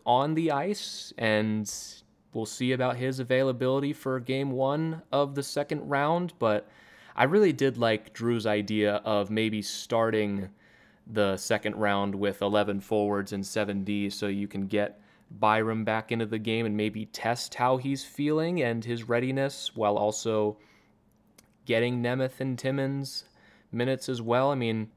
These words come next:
when you look at the potential options as to who you can plug in if Newhook isn't going to play, I mean, would you rather have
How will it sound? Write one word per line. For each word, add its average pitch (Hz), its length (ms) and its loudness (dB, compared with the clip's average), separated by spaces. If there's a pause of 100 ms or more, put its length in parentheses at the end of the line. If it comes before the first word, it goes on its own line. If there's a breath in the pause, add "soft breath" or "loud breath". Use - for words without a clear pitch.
(680)
when 151 140 2
you 160 100 2
look 233 280 2
at 170 160 -4
the 131 260 4
potential 120 800 -2
options 107 680 0
as 101 220 -2
to 110 120 0
who 120 200 0
you 107 180 -2
can 98 460 -4
plug 104 320 0
in 98 340 -2
if 113 160 -4
Newhook 107 420 0
isn't 104 300 -2
going 104 260 0
to - 100 -12
play, 107 300 -2
I 101 40 -2
mean, 104 120 0
would 113 180 -2
you 123 100 -2
rather 131 320 2
have 113 560 0